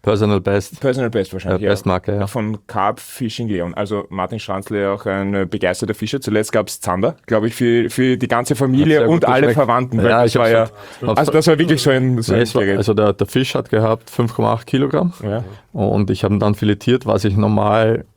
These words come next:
Speaker 1: also bis fünfundsechzig Zentimeter filetiere ich nicht, dann verwerte ich als komplett, als
Speaker 2: Mhm.
Speaker 1: Ganzen, weil du viel mehr rauskriegst vom
Speaker 2: Mhm.
Speaker 1: Fleisch und es bleibt dann halt wirklich nur Skelett und über.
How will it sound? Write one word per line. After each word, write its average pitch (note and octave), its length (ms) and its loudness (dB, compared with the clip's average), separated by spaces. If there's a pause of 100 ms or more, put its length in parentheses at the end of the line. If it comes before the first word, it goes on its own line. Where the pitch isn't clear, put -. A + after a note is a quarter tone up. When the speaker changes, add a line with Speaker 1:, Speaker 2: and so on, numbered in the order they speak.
(140)
Speaker 1:
also F#2 180 0
bis - 460 0
fünfundsechzig B2 640 0
Zentimeter G#2+ 520 0
filetiere G#2 400 0
ich F#2+ 100 -2
nicht, B2+ 240 0
dann G2+ 160 0
verwerte G2 460 0
ich F#2 120 0
als G2 160 0
komplett, G#2 400 -2
als G2+ 120 -2
Speaker 2:
Mhm. G#2+ 40 -4
Speaker 1:
Ganzen, G#2 300 -2
weil G2+ 80 0
du F#2+ 80 0
viel G2+ 180 -4
mehr F#2+ 140 2
rauskriegst G2 440 -2
vom G#2 120 -2
Speaker 2:
Mhm. G#2 40 -4
Speaker 1:
Fleisch G#2 380 0
und F#2+ 60 2
es F#2+ 80 -4
bleibt - 260 -2
dann F#2+ 80 0
halt F#2+ 120 -2
wirklich F#2+ 180 0
nur F#2+ 100 2
Skelett F#2 420 -2
und F2+ 300 -4
über. G#2+ 240 0